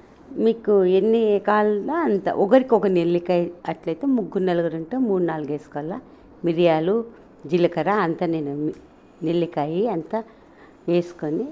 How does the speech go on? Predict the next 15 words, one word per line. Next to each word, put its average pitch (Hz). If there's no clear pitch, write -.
మిక్సీలోకి 175
వేసుకొని 175
కొన్ని 226
నీళ్ళు 185
వేసుకొని 170
జార్లో 160
రసం 170
చేసుకున్నాను, 143
నెల్లికాయ 160
రసము. 170
ఇది 214
పడిసం 202
పట్టినప్పుడు 175
చాలా 180
బాగా 165